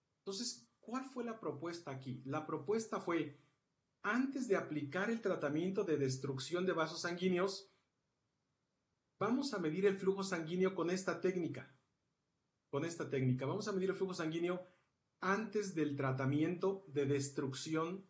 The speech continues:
de vasos sanguíneos. Y esa imagen la pueden ver ustedes aquí. ¿Ok? La pueden ver ustedes aquí. Eh, ya dijimos que entre más rojo, más flujo sanguíneo, entre más azul, menos flujo sanguíneo.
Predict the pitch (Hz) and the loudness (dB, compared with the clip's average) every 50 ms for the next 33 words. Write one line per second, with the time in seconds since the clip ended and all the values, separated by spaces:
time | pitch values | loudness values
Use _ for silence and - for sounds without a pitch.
0 | _ 135 135 135 127 147 151 139 139 131 165 175 185 226 240 226 190 - - - | _ 0 2 2 4 2 2 0 -2 -4 -4 -2 0 2 4 4 4 2 0 -6
1 | - - - _ _ _ _ _ _ _ _ _ - 160 202 226 226 - 226 220 | -12 -18 -20 _ _ _ _ _ _ _ _ _ -8 -4 -2 -2 0 2 0 2
2 | 208 202 202 190 190 196 196 170 139 127 156 151 156 165 156 151 151 160 151 - | 2 2 2 2 2 2 2 2 2 2 2 2 4 2 4 4 4 4 2 0
3 | - 156 147 143 139 131 127 - - - - - _ _ _ _ _ _ _ _ | 0 0 0 0 0 -2 -2 -4 -6 -10 -20 -20 _ _ _ _ _ _ _ _
4 | _ _ _ _ _ _ _ _ _ _ _ _ _ 151 170 220 254 - - - | _ _ _ _ _ _ _ _ _ _ _ _ _ 0 0 0 0 -2 -4 -12
5 | - _ 123 123 - 151 156 156 156 151 151 135 131 151 147 147 131 127 127 131 | -12 _ -10 -6 -2 0 0 2 2 2 0 0 0 0 0 0 0 -2 -4 -4
6 | 185 196 226 247 247 - - - _ _ _ _ _ _ _ _ - 143 147 131 | -2 0 0 0 0 -2 -10 -20 _ _ _ _ _ _ _ _ -2 0 0 0
7 | - 147 147 160 165 175 175 - - 190 190 190 190 190 - - 151 139 131 127 | 0 0 2 4 4 2 0 -2 0 0 2 4 4 2 2 0 0 0 0 0
8 | 135 131 139 143 151 151 151 170 185 185 180 180 175 165 160 151 151 165 180 185 | 2 2 4 2 2 2 4 4 4 4 4 0 -2 -2 0 0 0 2 2 0
9 | 185 - - 165 160 151 143 143 135 131 135 135 135 143 170 180 180 170 170 170 | 0 -2 -4 -2 -2 -2 -2 -2 -4 -2 -2 -2 -2 -2 -2 -2 -2 0 0 0
10 | 165 156 156 135 131 131 151 139 147 135 131 151 156 151 151 151 160 185 208 196 | 0 0 0 0 0 2 2 0 0 -2 -2 -4 -4 -2 -2 0 0 2 2 0
11 | 151 127 131 143 135 127 131 127 127 123 117 117 113 107 101 | 0 -4 -4 -4 -2 -2 -2 -2 -2 -4 -6 -6 -12 -14 -16